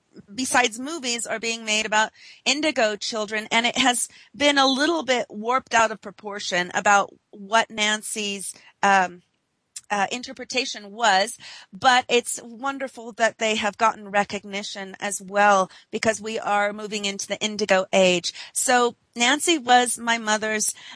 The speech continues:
uh, first teacher, and I met her when I was a little girl, and she has just passed away recently in the end of two thousand and twelve, and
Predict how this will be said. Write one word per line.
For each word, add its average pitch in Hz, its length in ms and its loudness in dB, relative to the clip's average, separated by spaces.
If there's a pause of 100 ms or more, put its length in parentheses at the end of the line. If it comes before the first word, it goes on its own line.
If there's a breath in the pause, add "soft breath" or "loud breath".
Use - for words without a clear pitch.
(100)
uh, 208 240 4
first 226 460 2
teacher, 214 560 -2 (280 loud breath)
and 214 380 4
I 220 80 2
met 226 220 -6
her 240 120 -10
when 233 160 -6
I 220 120 0
was 226 120 -6
a 247 60 -2
little 254 220 0 (100)
girl, 220 480 0 (240 loud breath)
and 190 640 4 (280 loud breath)
she - 240 -2
has 233 260 2
just 254 400 0
passed 240 340 2
away 214 380 2
recently 208 540 -2
in 196 100 -2
the 196 180 -2
end 202 380 -2
of 185 300 -2
two 202 160 -10
thousand 196 400 2
and 202 160 -10
twelve, 180 640 0
and 185 600 0